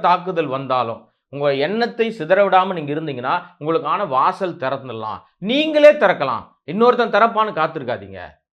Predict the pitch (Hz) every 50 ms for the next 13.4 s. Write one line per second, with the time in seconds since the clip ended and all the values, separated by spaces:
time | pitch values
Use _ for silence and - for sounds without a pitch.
0 | _ _ _ _ _ _ _ _ _ - 185 226 233 226 240 262 254 233 214 214
1 | - 208 185 185 196 226 247 220 175 156 156 165 185 185 175 185 170 - 151 147
2 | 139 147 170 185 170 147 139 - 139 151 160 156 143 127 117 - - 92 98 95
3 | 95 92 - _ _ _ _ - - _ _ _ _ _ _ _ _ _ 139 175
4 | 220 240 247 247 254 226 - 220 220 233 262 285 294 269 254 233 214 196 190 214
5 | 233 226 262 247 247 190 165 160 175 208 220 233 233 220 214 220 180 156 - 135
6 | 123 107 98 - _ _ _ _ _ _ _ _ _ _ - 127 143 180 190 196
7 | 196 208 254 262 220 196 180 196 185 202 226 226 220 220 214 214 233 233 196 180
8 | 180 180 190 196 220 233 - 185 180 190 175 180 180 175 165 156 170 202 185 175
9 | 170 190 208 175 175 185 180 180 196 208 185 156 135 156 170 196 185 180 165 151
10 | 160 147 139 143 147 147 127 - 107 92 - _ _ _ _ _ _ _ _ -
11 | 131 156 175 196 202 196 196 180 185 202 208 247 247 254 233 247 214 202 240 240
12 | 196 202 214 214 202 180 180 180 180 180 170 160 151 147 143 147 147 143 156 190
13 | 185 180 196 202 226 240 254